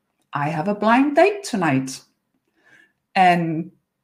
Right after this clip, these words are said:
you find yourself in that situation, and maybe it pops up because you're getting sort of a little bit, mm, about this blind date. And then you have a choice. You're on this landing,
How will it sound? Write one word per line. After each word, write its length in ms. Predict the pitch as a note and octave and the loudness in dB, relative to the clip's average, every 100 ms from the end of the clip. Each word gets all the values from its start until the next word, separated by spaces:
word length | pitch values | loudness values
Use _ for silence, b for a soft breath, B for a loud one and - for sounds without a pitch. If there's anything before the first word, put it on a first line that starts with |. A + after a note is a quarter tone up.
| - | -10
you 160 | F#3+ G3 | -6 0
find 260 | G3 G#3+ | 2 2
yourself 320 | G3+ G#3 G3 | 2 0 -2
in 80 | F#3 | 2
that 180 | F3 F3 | 0 0
situation, 680 | - F3 F3+ F3 F#3 F3 F3 | -4 -4 -2 -2 -2 -6 -6
and 120 | F3+ | -4
maybe 260 | F#3 G3 G#3 | -4 -2 -4
it 100 | - | -2
pops 280 | G#3 - | -4 -2
up 180 | G3 F#3+ | -4 -4
because 340 | G3 - F#3+ G3+ | -8 -6 -4 -2
you're 100 | F#3 | 0
getting 300 | F#3 F#3 F#3+ | 0 0 -4
sort 200 | A3 A3 | 0 0
of 80 | |
a 20 | G#3 | 2
little 180 | G#3+ | 0
bit, 280 | F#3+ G3+ G3+ | 2 0 2
mm, 680 | A3+ B3 C4 C4 C4 C4 B3+ | 4 6 6 4 2 0 -8
about 280 | - F3+ - | -8 -6 -6
this 340 | F#3+ F3 - - - | -8 -10 -14 -18 -8
blind 400 | F3+ F3+ F#3 F#3 | -6 -4 -4 -4
date. 320 | F3+ F3+ - b b b b b - | -8 -8 -12 b b b b b -6
And 120 | F#3 | -2
then 160 | F#3+ G3+ | 0 0
you 100 | F3+ | 0
have 160 | D#3+ | -4
a 60 | G#3+ | -6
choice. 500 | G#3+ D#4+ G4+ - - | -2 -2 0 -4 -10
You're 260 | G3+ F3 E3 | -4 -2 -2
on 200 | G3 G#3+ | -2 -2
this 160 | A3+ A3 | -2 -2
landing, 520 | G#3+ A#3 A#3+ B3 | 0 2 0 -2